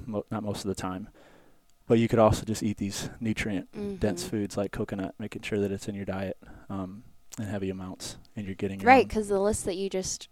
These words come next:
Speaker 2: rattled off there is all the things you're probably gonna see on the
Speaker 1: Sounded
Speaker 2: back
Speaker 1: like
Speaker 2: of
Speaker 1: I
Speaker 2: it.
Speaker 1: was listing
Speaker 2: Yeah.
Speaker 1: off a mic-, uh, multivitamin, didn't
Speaker 2: Yep,
Speaker 1: it? Yeah.
Speaker 2: mm-hmm.
Speaker 1: So tons of micronutrients, good quality fat, and then the antioxidants. Now with antioxidants,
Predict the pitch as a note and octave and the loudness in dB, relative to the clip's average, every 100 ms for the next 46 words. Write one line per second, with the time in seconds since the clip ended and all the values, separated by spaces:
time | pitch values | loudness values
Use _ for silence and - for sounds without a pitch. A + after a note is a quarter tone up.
0 | - F#3 F3+ F#3+ F3+ F#3+ - F#3+ F#3 F#3 | -2 2 2 2 0 -2 0 2 4 2
1 | F#3 - - - - - F3+ F#3+ G3+ F#3+ | -2 -8 -10 -16 -20 4 6 8 6 2
2 | F#3+ G3 F#3+ G#3 F#3+ G3 G#3 G#3 G#3+ - | 0 -2 0 2 2 2 2 6 10 12
3 | E3+ E3+ D3+ C#3 C3+ - - A2 C3 B2 | 12 12 12 12 12 12 12 12 12 10
4 | F3+ C3+ - C3 A#2+ B2+ C3+ A2 G#2+ G2+ | 8 6 6 4 6 6 6 6 6 4
5 | G#2 G#2+ G#2+ - - C#3 A2+ G#2+ - - | 2 2 2 2 6 6 6 0 -4 8
6 | C#3 A2+ - - - - - - - G3 | 10 10 6 -18 -18 -20 -20 -4 2 8
7 | E3+ C#3 C#3+ B2+ - - C#3+ C3+ C#3 C#3 | 8 12 12 12 8 6 8 8 10 8
8 | - C3+ B2+ - - - - C3+ - C3+ | 8 8 8 4 -2 -6 4 4 8 10
9 | B2+ A#2+ - B2+ A#2+ A#2+ - - - - | 12 10 10 10 10 8 2 -20 -18 -20
10 | - - C3 B2+ B2+ B2 A#2+ A2+ G#2+ - | -20 0 6 6 6 6 4 6 6 4
11 | G#2+ A2 C#3+ D#3+ G#3 C#3+ B2 A#2 B2+ A#2+ | 0 6 6 8 8 10 10 10 6 4
12 | - | 2